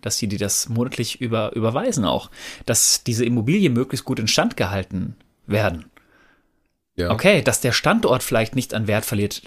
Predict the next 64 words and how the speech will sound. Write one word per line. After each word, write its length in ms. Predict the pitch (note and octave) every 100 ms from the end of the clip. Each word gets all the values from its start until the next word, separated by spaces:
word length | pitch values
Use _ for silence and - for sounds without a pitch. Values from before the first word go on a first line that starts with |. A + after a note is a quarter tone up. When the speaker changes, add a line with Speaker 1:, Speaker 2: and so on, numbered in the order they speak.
| -
Speaker 1:
Also 160 | B2
du 80 | D3
hast 100 | E3
halt 120 | F3+
äußere 340 | D#3 F#3 E3 C#3
Faktoren, 420 | B2+ - G3+ D3
die 120 | A2
reinspielen, 500 | C#3 G3+ - - - _ _ _ _ _
Speaker 2:
Ja. 200 | F#2+ F#2+ - - - - - - - -
Speaker 1:
die 60 |
du 100 | B2+
nicht 240 | A#2+ C#3 -
beeinflussen 460 | G3 B3 - -
kannst. 380 | - - - - _ - -
Und 120 | B2
du 40 | A2
bist 240 | D3+ -
halt 140 | C#3 -
abhängig 340 | - C#4 -
in 80 | F#2+
dem 120 | E2+
Moment 360 | F2+ F#2 F#2 D3
von 160 | A#2
anderen 200 | G2+ G#2+
Personen. 420 | G#2+ A2+ F#3+ - - _ _
Und 140 | B2
du 60 | A#2
bist 200 | D#3+ -
auch 60 | C#3
irgendwo 320 | C#3 C#3+ C#3
natürlich 300 | B2+ C#3+ C3+
von 120 | B2+
einer 80 | A2+
zeitlichen 440 | - G#3+ G3 B2+
Ressource 400 | G#2+ G#2 G#2+ G#2
abhängig, 500 | - - - G#2+ -
weil 100 | G#2+
du 100 | G#2
darfst 240 | A#2 C3+ -
ja 80 | G2+
selber 260 | G#2+ D3
jetzt 160 | C3+ -
gerade 220 | A2+ A2+
etwas 220 | A2 G#2
tun, 320 | - C3+ G3 - - - -
damit 480 | - A#2 C3 - - _ _ _ _
das 160 | A2 -
Ganze 600 | G#2+ D3+ D#3 C#3 C3+ -
funktioniert. 480 | - C3+ - C3 A#2+
Okay, 220 | G2+ G#2+
jetzt, 200 | G2 -
dann 100 | A2
habe 100 | G#2+
ich 80 | G2+
überlegt, 280 | G#2+ G#2+ -
ja, 200 | - -
dann 260 | - - -
gehst 160 | G2 -
du 40 |
halt 120 | G2 G2+
in, 280 | F#2 F2+
in 180 | G2 F#2
E 100 | -
T 120 | A2